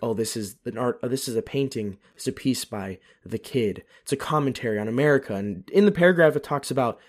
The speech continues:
it said, it, there was, like, a, a phrase that ever threatened civil rights that minorities are facing or blacks are facing in America. And I just, that was the first thing I saw. And I was like, "Dude, are you kidding me?"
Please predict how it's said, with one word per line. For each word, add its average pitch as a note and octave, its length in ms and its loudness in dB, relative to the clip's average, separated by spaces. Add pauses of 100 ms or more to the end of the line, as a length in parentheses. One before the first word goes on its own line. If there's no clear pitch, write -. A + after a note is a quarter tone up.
(360)
it - 520 0
said, D#3 220 4
it, D#3 240 4
there D#3 100 10
was, D#3 160 4
like, D3+ 220 6
a, C#3+ 140 6
a C3+ 160 2
phrase C#3 400 6
that A#2 200 -4 (200)
ever D3 320 6
threatened B2+ 480 -2
civil A#2+ 340 0
rights G2+ 540 -4 (720)
that A2+ 200 -2
minorities A#2 560 0
are G2 60 -4
facing F#2+ 400 -6
or F#2+ 80 -6
blacks A2+ 380 -4
are G2+ 80 -4
facing F#2+ 340 -8
in F#2 80 -6
America. F#2 420 -10
And C3 140 -6
I D3 80 4
just, E3 300 0 (880)
that F3 140 6
was G3 160 6
the G3+ 80 6
first A3+ 400 2
thing G3 180 4
I F3+ 80 6
saw. D#3+ 560 2
And C#3 160 0
I D#3 60 2
was D3+ 200 2
like, D3 260 0
"Dude, F#3 280 2
are D#3 100 -6
you F3 200 0
kidding G3 500 4
me?" F#3 280 2